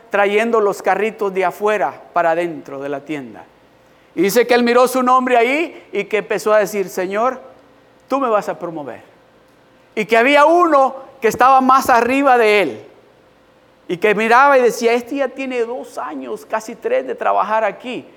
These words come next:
Que le decía su mente, que él empezó a decir, "No, no, no,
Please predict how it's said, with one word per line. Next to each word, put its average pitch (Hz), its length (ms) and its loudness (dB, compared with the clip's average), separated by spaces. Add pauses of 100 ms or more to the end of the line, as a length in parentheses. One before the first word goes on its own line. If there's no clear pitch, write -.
(840)
Que 233 100 2
le 240 80 4
decía 262 420 2
su 359 320 -2
mente, 277 640 0 (1700)
que 247 140 2
él 285 80 4
empezó 277 340 2
a 269 40 6
decir, 269 200 0
"No, 285 160 2
no, 294 160 2
no, 240 300 0